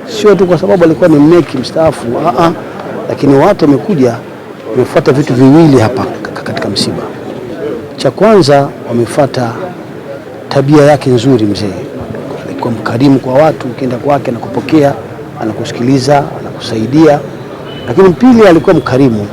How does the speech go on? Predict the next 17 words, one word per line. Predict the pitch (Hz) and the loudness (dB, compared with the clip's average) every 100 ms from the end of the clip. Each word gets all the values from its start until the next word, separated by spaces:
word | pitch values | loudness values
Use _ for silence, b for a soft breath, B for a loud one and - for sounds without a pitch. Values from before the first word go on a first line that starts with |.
| - - - - - - - - | -12 -12 -12 -14 -14 -14 -10 -2
Na | 127 | 0
haya | 120 175 190 147 131 | 2 4 6 6 4
ndio | 135 | 2
mafundisho | 131 - 135 160 147 127 | 0 0 0 0 0 0
Mwenyezi | 120 117 113 | 2 0 2
Mungu | 123 113 101 | 2 0 -2
Subhanahu | - - - - 113 104 | -10 -8 -4 -2 -4 -6
wa | 104 | -8
Ta'ala | 117 139 139 120 - - - - - | -2 0 0 -2 -8 -16 -16 -14 -12
kupitia | - 120 143 | -10 0 0
kwa | 123 110 | 2 -2
mtume | 120 123 | 0 0
wake | 123 113 | 0 -2
Muhammad | 113 - 135 120 113 | -4 0 0 0 -4
sallallahu | - 113 107 | -8 -8 -4
alaihi | 113 107 | -4 -4
wasallam. | - 113 | -4 -6